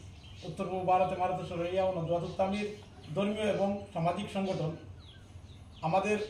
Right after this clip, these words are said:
নদওয়াতুত তামিরের একটি ঐতিহ্য আছে যে ধর্মীয় কাজের সাথে সাথে আমাদের বিভিন্ন সামাজিক কাজকর্ম নদওয়াতুত তামির সংগঠনের তরফ থেকে করা হয়। ইতিপূর্বে আপনারা বিভিন্ন সামাজিক যোগাযোগ মাধ্যম তথা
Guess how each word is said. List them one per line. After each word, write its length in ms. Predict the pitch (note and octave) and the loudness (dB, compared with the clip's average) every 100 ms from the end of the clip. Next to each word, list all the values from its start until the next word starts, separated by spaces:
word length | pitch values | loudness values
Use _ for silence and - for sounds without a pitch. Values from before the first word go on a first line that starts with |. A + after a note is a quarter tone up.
| - | -2
নদওয়াতুত 380 | E3 E3+ G3 G3+ | 2 4 4 4
তামিরের 340 | A3 G#3 G#3 G3+ | 4 4 2 0
একটি 260 | - G3+ | 0 0
ঐতিহ্য 400 | F#3+ F#3+ A3 F3 | 0 0 -2 2
আছে 240 | F#3 D#3+ D3 - - - - - | 4 4 -2 -8 -12 -16 -14 -6
যে 120 | D#3+ | -2
ধর্মীয় 400 | D#3 G#3+ A3+ A3+ | 2 2 2 2
কাজের 260 | G#3 G3+ G3+ | 2 2 0
সাথে 240 | F#3+ F#3 G3+ | 0 0 0
সাথে 360 | F#3 E3 E3 E3+ - - - - | 0 0 0 -2 -6 -14 -14 -6
আমাদের 300 | E3 F#3 G3 | 2 4 4
বিভিন্ন 340 | F3 G3 G3 | 2 2 2
সামাজিক 340 | E3 E3 F3 G3+ | 2 0 0 0
কাজকর্ম 580 | - F3 D#3+ F#3 F#3 F3 E3 - - | 2 2 0 -2 -2 -2 -4 -8 -4
নদওয়াতুত 360 | D#3+ D#3+ E3+ E3+ | 0 2 2 2
তামির 240 | F3+ F3+ - | 0 0 -2
সংগঠনের 420 | E3 E3 E3 D#3+ | -2 0 0 0
তরফ 200 | D#3+ E3 | 0 -2
থেকে 180 | E3+ E3 D3+ | -2 -4 0
করা 140 | E3+ | 2
হয়। 240 | F3+ G3+ G#3 - - - - | 4 2 0 -6 -14 -8 0
ইতিপূর্বে 460 | - G#3+ G3 G3 G3+ | 2 2 0 4 6
আপনারা 480 | - G3+ G3+ - - | 6 6 4 4 0
বিভিন্ন 320 | E3 G3 G3+ G3+ - - | -2 0 2 2 0 -4
সামাজিক 380 | F3 F3 G3+ F3 | -2 -2 -2 -4
যোগাযোগ 360 | F#3 F#3+ G3 F#3+ | 4 4 4 0
মাধ্যম 380 | F#3+ F#3 E3+ F#3+ | 0 0 2 0
তথা 460 | - F#3+ F#3+ F#3 | 0 2 4 4